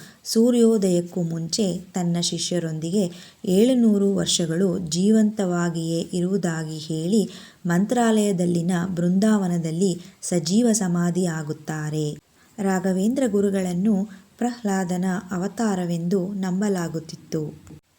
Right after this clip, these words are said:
ನಮ್ಮ ರಾಘವೇಂದ್ರ ಗುರುಗಳು ಶ್ರೀರಾಮ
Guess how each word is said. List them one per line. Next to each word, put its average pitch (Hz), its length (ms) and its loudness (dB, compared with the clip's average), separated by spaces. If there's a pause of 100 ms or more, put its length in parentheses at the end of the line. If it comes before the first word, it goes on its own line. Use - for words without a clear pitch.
(360)
ನಮ್ಮ 185 320 0
ರಾಘವೇಂದ್ರ 175 640 0
ಗುರುಗಳು 196 640 0 (200)
ಶ್ರೀರಾಮ 220 680 0